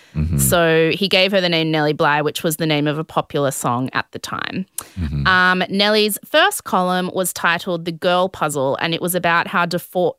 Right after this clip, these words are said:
Speaker 2: divorce affects women, and in it she passionately argued for reform to divorce laws.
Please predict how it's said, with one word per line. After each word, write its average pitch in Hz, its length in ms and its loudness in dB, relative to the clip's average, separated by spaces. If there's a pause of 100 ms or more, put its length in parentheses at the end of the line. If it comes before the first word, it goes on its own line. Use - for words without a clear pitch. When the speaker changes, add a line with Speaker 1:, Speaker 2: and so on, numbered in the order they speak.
Speaker 2:
divorce 185 460 2
affects - 400 -2
women, 233 400 2
and 165 380 0
in 196 120 0
it - 140 -2
she 170 160 -2
passionately 196 680 -2
argued 165 420 0
for 170 180 -2
reform 165 840 -2
to - 120 -6
divorce 147 580 -4
laws. 85 540 -6